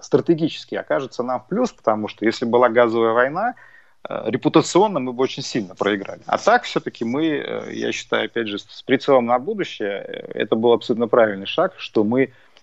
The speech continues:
э, это газовое соглашение, э, заключили. Э, дальше идём. Всё равно, э, мы понимаем прекрасно, что экономика, то есть в этом плане, кстати, потребление газа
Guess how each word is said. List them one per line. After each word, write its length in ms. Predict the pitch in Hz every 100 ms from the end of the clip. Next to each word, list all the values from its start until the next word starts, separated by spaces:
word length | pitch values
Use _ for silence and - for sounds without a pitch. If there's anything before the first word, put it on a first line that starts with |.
| _
э, 40 | 110
это 400 | 98 110 107 104
газовое 360 | 117 107 107
соглашение, 720 | - 101 107 - 135 113 110 -
э, 540 | 117 110 117 110 110
заключили. 640 | 104 107 131 135 - 92 - - - - - -
Э, 880 | 113 104 104 101 101 101 107 - - - _ 302
дальше 580 | - 139 147 135 - 120
идём. 360 | 107 104 98 -
Всё 180 | - 110
равно, 500 | 127 147 151 113 87 _ -
э, 680 | 92 95 95 95 95 - - -
мы 140 | 104
понимаем 420 | 107 117 127 113 104
прекрасно, 440 | 107 123 101 -
что 140 | - 104
экономика, 640 | 117 131 110 104 98 95 _ _ _
то 60 | -
есть 120 | -
в 80 | -
этом 160 | 170
плане, 220 | 208 226
кстати, 260 | 185 135 117
потребление 520 | 120 139 139 143 135
газа 420 | 131 190 156 113